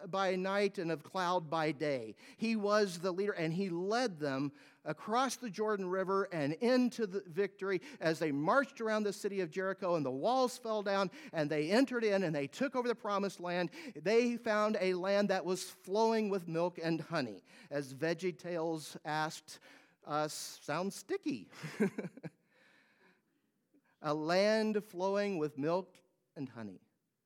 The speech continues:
Every great blessing, grapes so big, it would take two men to carry each cluster with a pole run through them. It was a wonderful,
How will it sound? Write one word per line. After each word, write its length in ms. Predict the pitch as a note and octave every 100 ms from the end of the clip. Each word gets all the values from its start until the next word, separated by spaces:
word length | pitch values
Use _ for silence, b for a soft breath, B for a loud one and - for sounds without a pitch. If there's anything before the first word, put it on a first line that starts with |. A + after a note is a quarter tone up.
| _ _ _ -
Every 580 | A#3 C4+ C4 A#3+ C4+ C4
great 460 | F3 F#3 G3+ G#3
blessing, 320 | E3 F3 E3 D3+
grapes 600 | C#3+ G#3 B3+ C#4+ - -
so 240 | A#3+ A#3 A#3
big, 500 | G3+ A3 A3+ A3 G#3+ B A#3+
it 80 | F#3+
would 160 | G3
take 280 | F#3 G3+ -
two 220 | - C#4
men 360 | B3 A3+ A#3 A3+
to 100 | F3
carry 400 | - G#3 G#3+ G3+
each 320 | G3 G3+ -
cluster 460 | - G3 G3 - G3
with 80 |
a 80 | D3
pole 520 | - D#3 E3 F3+ F#3 B B B
run 360 | D3 D3+ E3
through 320 | D#3+ D#3 C3+ A#2
them. 280 | G#2+ G2+ -
It 160 | A3 A#3
was 160 | G#3+
a 80 | G3
wonderful, 960 | G3 G3 D4 C4+ B3+ G#3 D#3 - B2+